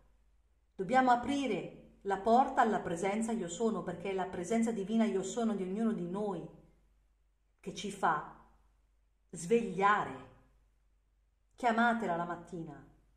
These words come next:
"Amata presenza io sono, prendi il controllo, prendi il comando." Questa è una frase da dire al mattino. Mm? In modo da affidare al nostro sé superiore le cose.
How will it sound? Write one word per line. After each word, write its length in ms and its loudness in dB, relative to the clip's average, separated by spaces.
"Amata 320 2
presenza 400 2
io 140 0
sono, 400 2
prendi 240 2
il 80 -2
controllo, 600 0
prendi 280 -2
il 80 -6
comando." 800 0
Questa 320 -2
è 20 -6
una 100 -6
frase 320 -6
da 60 -6
dire 200 -8
al 80 -6
mattino. 680 -10
Mm? 240 -6
In 120 4
modo 220 4
da 200 8
affidare 640 4
al 140 0
nostro 240 -6
sé 160 -8
superiore 640 0
le 120 -8
cose. 500 -16